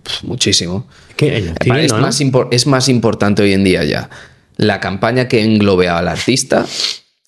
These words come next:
Speaker 1: que al final el producto en sí que genere. Porque el producto lo puedes, o sea, un buen productor te hace un buen producto, para que te hagas una idea. Te hace un producto consumible. Pero el, toda la historia que engloba un artista, la estética que tiene,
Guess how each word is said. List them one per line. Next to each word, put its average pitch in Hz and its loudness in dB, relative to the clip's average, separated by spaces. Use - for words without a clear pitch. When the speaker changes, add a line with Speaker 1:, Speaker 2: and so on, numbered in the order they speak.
Speaker 1:
que 117 0
al 98 -2
final 107 0
el 135 2
producto 120 2
en 110 2
sí 113 0
que - -4
genere. - -6
Porque 113 -2
el 101 -4
producto 139 2
lo 131 2
puedes, 135 2
o - -6
sea, 107 2
un 104 4
buen 147 4
productor 143 2
te 120 0
hace 117 -4
un 98 0
buen 95 2
producto, - -4
para 85 -2
que 92 -2
te - 0
hagas 87 -2
una 50 -2
idea. 50 -6
Te - -2
hace 110 0
un 120 0
producto 127 2
consumible. 98 0
Pero 101 0
el, 101 0
toda 165 4
la 143 4
historia 120 2
que 110 -6
engloba 101 0
un 95 2
artista, 92 0
la 90 2
estética 101 0
que 107 0
tiene, 98 0